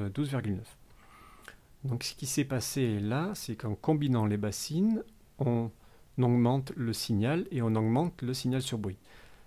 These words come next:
C'est exactement si, ce qui se passe quand vous redimensionnez une photo de votre caméra. C'est pour ça que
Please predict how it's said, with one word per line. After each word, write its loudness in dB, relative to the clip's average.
C'est -4
exactement 0
si, -4
ce -8
qui -4
se -2
passe 0
quand 0
vous -2
redimensionnez 0
une 2
photo -2
de -2
votre -2
caméra. -2
C'est -6
pour -6
ça 0
que -2